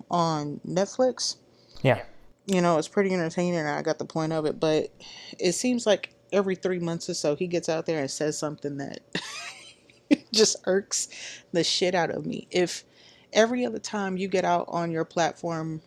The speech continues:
Speaker 1: and the far right or the N R A or some weird organization can take you and use you as, like, token black dude to,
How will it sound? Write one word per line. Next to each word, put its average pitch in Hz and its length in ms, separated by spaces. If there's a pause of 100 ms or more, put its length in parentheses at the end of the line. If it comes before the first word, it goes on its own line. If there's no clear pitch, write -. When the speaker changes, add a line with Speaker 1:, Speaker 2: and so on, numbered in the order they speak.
(180)
Speaker 1:
and 147 680 (280)
the 165 140
far 156 320
right 147 460
or 151 160
the 143 100
N 151 140
R 143 220
A 147 360
or 143 240
some 160 340
weird 151 260
organization 147 680
can 147 160
take 135 300
you 143 140
and 135 160
use 143 220
you 147 140
as, 135 160
like, - 260
token 156 340
black 143 300
dude 151 260
to, 110 140